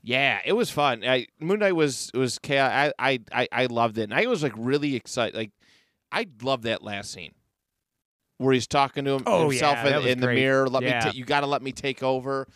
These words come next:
Speaker 2: It was
Speaker 1: It was
Speaker 2: intense.
Speaker 1: it was so intense. I, I mean,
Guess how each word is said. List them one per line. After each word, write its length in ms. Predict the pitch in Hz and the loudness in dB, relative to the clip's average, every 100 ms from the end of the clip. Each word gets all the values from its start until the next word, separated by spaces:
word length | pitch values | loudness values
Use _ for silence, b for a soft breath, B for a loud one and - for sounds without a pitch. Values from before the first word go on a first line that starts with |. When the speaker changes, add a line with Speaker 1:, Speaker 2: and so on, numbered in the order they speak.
| b | b
Speaker 2:
It 40 | 175 | -6
was 80 | 190 | -2
Speaker 1:
It 80 | |
was 100 | 151 | -2
Speaker 2:
intense. 440 | 131 180 185 - - | 0 -2 -2 -8 -12
Speaker 1:
it 60 | 127 | -16
was 180 | 123 | -16
so 420 | - - 160 151 151 | -14 -14 -10 -8 -6
intense. 460 | 131 - 127 104 | -6 -2 -2 -2
I, 320 | 127 156 139 - | -2 -2 -4 -8
I 40 | 127 | -4
mean, 220 | 127 110 | -4 -6